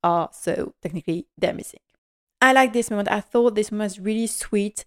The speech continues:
So all the ladies are coming out of the, um, dining room, and Edith, because she heard that something might be wrong after the, the phone call, that she stayed, and she asked her father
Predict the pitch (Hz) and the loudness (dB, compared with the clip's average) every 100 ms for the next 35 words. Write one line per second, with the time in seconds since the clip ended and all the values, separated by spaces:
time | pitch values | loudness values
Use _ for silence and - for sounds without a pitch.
0 | _ _ - 220 208 202 196 208 226 220 | _ _ -4 4 6 6 6 6 4 4
1 | 190 180 180 175 196 185 170 - 202 185 | 2 0 -4 -4 -6 -6 -6 -4 -2 0
2 | 185 180 175 - 180 165 160 156 - - | 0 0 -4 -2 0 0 -2 -8 -12 -2
3 | 185 196 185 170 175 165 - 180 180 220 | 2 2 2 -2 -4 -8 -8 -6 -4 -6
4 | 196 202 - 196 - 185 - 208 190 185 | -4 -6 -6 -10 -8 -8 -2 0 0 -2
5 | 180 - 202 202 190 170 175 - 202 202 | -4 -8 -6 -4 -4 -4 -4 -2 2 2
6 | 170 170 - - _ _ 180 175 - 160 | 0 -6 -14 -20 _ _ -6 -6 -6 -4
7 | 165 160 - - 202 208 - 170 175 - | -6 -8 -12 -4 -2 -2 -6 -6 -6 -10
8 | - - - 190 170 165 170 165 - _ | -12 -8 -2 -2 -2 -4 -6 -6 -12 _
9 | - - 190 170 - 175 165 190 196 175 | -12 -2 -2 -2 -6 -10 -2 0 2 2
10 | 170 | -2